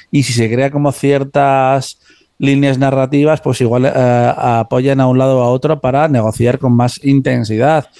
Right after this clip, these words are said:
Pero es que Toronto depende de las estrellas. Venecia, en los últimos años,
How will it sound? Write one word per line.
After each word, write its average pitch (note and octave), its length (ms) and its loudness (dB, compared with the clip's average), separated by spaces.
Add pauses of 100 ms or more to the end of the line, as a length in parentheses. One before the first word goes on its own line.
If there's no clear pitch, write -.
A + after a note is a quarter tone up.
(260)
Pero B2+ 180 0
es B2 80 -2
que D3+ 120 -4
Toronto D#3 420 0
depende C#3 300 0
de C3 80 2
las A2 80 -2
estrellas. B2+ 520 -2
Venecia, E3 640 0 (580)
en C#3 140 2
los B2 100 0
últimos D#3 340 0
años, D#3 380 2